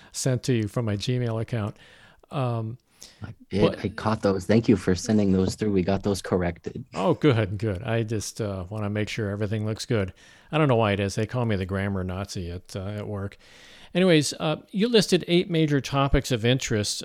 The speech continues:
Speaker 1: uh, or, uh, eight major issues of concern on your campaign website. I'll number 'em off right here. There's healthcare, education, faith in our democracy, human dignity, ecology,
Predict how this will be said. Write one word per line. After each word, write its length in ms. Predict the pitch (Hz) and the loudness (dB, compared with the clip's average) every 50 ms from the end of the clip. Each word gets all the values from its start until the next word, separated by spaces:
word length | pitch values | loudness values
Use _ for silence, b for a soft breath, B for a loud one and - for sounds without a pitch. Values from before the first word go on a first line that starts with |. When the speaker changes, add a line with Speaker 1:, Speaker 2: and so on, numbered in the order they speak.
| - - | -8 -6
Speaker 1:
uh, 160 | 143 127 - | -4 -4 -2
or, 160 | 160 151 151 147 - - | -2 -2 -4 -4 -6 -8
uh, 100 | 165 165 - - 170 160 156 - | -8 -6 -6 -8 -10 -10 -4 0
eight 200 | 175 160 165 160 | 0 0 2 2
major 480 | 147 143 139 127 135 127 120 123 - - | 2 2 4 4 4 2 2 0 -2 0
issues 440 | 156 160 160 - - 135 113 104 120 | 2 2 2 2 2 2 2 2 -2
of 120 | 110 - | -4 -2
concern 540 | - 120 107 - - - 143 147 151 147 123 | -2 -4 -2 -2 -2 0 2 4 4 4 4
on 100 | 117 110 | 2 2
your 120 | 107 101 | 0 -2
campaign 480 | - - 127 120 117 101 123 113 104 101 | 0 0 0 0 0 0 0 0 0 2
website. 500 | 113 135 147 139 - - 123 113 113 113 B B B B B B B - | 2 0 0 0 0 0 2 0 0 -2 B B B B B B B 0
I'll 100 | 143 139 | 2 4
number 220 | 147 147 139 131 | 4 4 4 4
'em 80 | 120 117 | 4 4
off 220 | 113 117 117 - | 4 2 2 2
right 120 | 117 104 101 | 0 0 2
here. 140 | 107 107 98 | 2 2 2
There's 180 | 101 101 - | 0 0 0
healthcare, 600 | - 123 120 117 - - - 123 123 120 120 120 123 | 0 0 0 0 -2 -2 0 2 2 2 2 0 0
education, 800 | 127 110 107 113 - - 120 117 110 104 - 127 117 113 110 b b b b b b b b b | -2 -2 -2 -4 -2 -2 0 0 0 0 -2 -2 -2 -2 -4 b b b b b b b b b
faith 360 | - - 123 123 120 - - | 0 2 4 4 4 2 2
in 100 | 123 117 | 2 2
our 100 | 113 110 | 2 2
democracy, 800 | 104 107 110 107 107 110 - - 113 104 - - 123 113 117 | 2 2 2 0 0 0 0 -2 -2 -2 -2 -2 -2 -4 -4
human 400 | 113 - - 135 131 127 120 117 | -4 0 2 4 4 4 2 2
dignity, 600 | 104 120 120 110 120 120 117 123 120 120 123 - - - | 0 -2 -2 -2 -2 -4 -2 -2 -2 -2 -4 -6 -10 -12
ecology, 840 | 127 - - - 131 113 113 117 113 104 107 117 117 113 110 - | -12 -10 -8 -6 -4 -2 -2 -2 -2 -2 -2 -2 -2 -2 -2 -6